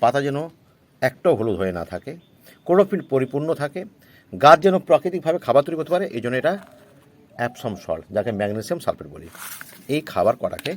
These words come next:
ভালো করে মিশিয়ে অবশ্যই গাছের পাশে আমি দিয়ে দেবো। একটু একটু করে চার সাইডে আমি এটাকে দিয়ে দিলাম।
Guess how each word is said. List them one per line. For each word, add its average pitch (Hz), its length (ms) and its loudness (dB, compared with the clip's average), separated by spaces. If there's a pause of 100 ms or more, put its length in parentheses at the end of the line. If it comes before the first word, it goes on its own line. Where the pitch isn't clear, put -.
(560)
ভালো - 260 2 (100)
করে 117 220 2
মিশিয়ে - 320 -6 (920)
অবশ্যই 165 420 -2 (680)
গাছের 135 340 6 (680)
পাশে 113 280 4 (400)
আমি 120 140 -6 (320)
দিয়ে 92 160 -6
দেবো। - 140 -18 (1200)
একটু 101 160 -4
একটু 135 180 -2
করে 156 120 2 (460)
চার 107 180 4
সাইডে 110 280 0
আমি 170 120 -2 (540)
এটাকে 110 240 -4 (1040)
দিয়ে 117 200 0
দিলাম। - 180 -10